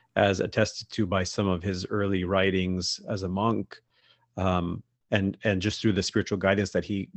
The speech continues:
gave people, uh, more one-on-one. But, but he delegated,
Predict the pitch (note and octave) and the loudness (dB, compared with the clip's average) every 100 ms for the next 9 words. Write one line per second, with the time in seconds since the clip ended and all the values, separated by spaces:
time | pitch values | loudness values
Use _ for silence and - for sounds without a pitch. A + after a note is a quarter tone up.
0 | E3+ A2+ G#2+ G2 - G#2 - F2+ F2 F2 | -4 0 0 -2 -4 -4 0 0 2 -2
1 | A3+ G#3+ F#3 - - G2 F#2 G2 F#2+ G2 | -6 -18 -20 -20 -6 -4 0 2 2 2
2 | F2+ F2 A2 B2 F2+ F#2 - - - - | 0 2 4 4 4 -4 -14 -20 -20 -20
3 | _ G#2 A2+ G#2 - _ _ _ _ _ | _ 8 10 10 0 _ _ _ _ _
4 | _ B2 A2+ A#2 A2 B2 D3+ A2 F#2 F2 | _ 4 6 8 8 8 8 6 6 2